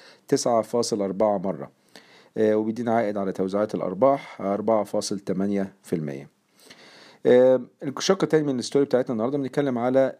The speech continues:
ال-، إزاي إن الانخفاضات اللي حصلت ال-، الفترة الأخيرة بتخلق فرص استثمار للمستثمرين طويل الأجل، وخصوصًا على سهمين بنبص عليهم النهاردة وهم موجودين في المحفظة الافتراضية بتاعتنا اللي مسميها المحفظة النموذجية للبورصة المصرية.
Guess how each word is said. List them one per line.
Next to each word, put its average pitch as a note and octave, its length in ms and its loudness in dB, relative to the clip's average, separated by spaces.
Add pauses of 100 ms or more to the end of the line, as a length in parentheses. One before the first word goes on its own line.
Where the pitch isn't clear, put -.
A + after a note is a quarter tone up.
ال-، G2 480 -2
إزاي A#2 260 0
إن B2+ 60 -2
الانخفاضات A#2+ 500 0
اللي G#2+ 100 -6
حصلت - 300 -4
ال-، F#2 360 -6
الفترة A#2+ 360 0
الأخيرة C3+ 400 0
بتخلق C#3+ 400 -2
فرص C3 340 -2
استثمار C3 440 -2
للمستثمرين A#2+ 560 -2
طويل A#2 260 2
الأجل، F2 360 -2
وخصوصًا C#3+ 480 -2
على A2 140 0
سهمين A#2+ 360 -4
بنبص A2 300 -2
عليهم A2 200 0
النهاردة B2 360 0
وهم B2+ 180 -2
موجودين G#2 260 -4
في - 80 -6
المحفظة A2 400 0
الافتراضية G2 540 -2
بتاعتنا A2 360 -4
اللي B2 80 -4
مسميها G2 260 -6
المحفظة G2 340 -4
النموذجية F2+ 500 -2
للبورصة F#2+ 400 -6
المصرية. C3 460 -2